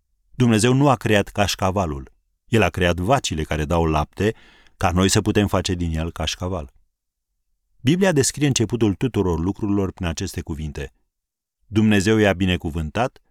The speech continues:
și Dumnezeu le-a zis: 'Creșteți, înmulțiți-vă.'” Expresia „înmulțiți-vă” înseamnă că Dumnezeu dorește să ajungi la sfârșit având mai mult decât ai avut la început.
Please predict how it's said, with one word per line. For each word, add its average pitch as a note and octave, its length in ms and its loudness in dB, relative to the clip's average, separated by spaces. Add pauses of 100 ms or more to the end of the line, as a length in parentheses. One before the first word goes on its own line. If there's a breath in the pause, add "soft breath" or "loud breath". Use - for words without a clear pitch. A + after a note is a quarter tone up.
(360)
și - 160 -8
Dumnezeu G2+ 380 2
le-a E2+ 180 2
zis: G2 480 -6 (420)
'Creșteți, A2 680 -2 (180)
înmulțiți-vă.'” E2+ 840 -2 (1160)
Expresia D3+ 640 0 (160)
„înmulțiți-vă” G#2 1000 0
înseamnă B2+ 580 -2 (400 soft breath)
că B2 100 -2
Dumnezeu B2 380 2
dorește B2 440 -2
să - 140 -4
ajungi G#2+ 400 0
la G#2+ 120 0
sfârșit - 600 -4
având A#2 280 2
mai A2 220 4
mult B2 520 2
decât E2+ 300 -6
ai E2 80 0
avut D#2 200 -6
la F#2 80 -2
început. E2 460 -8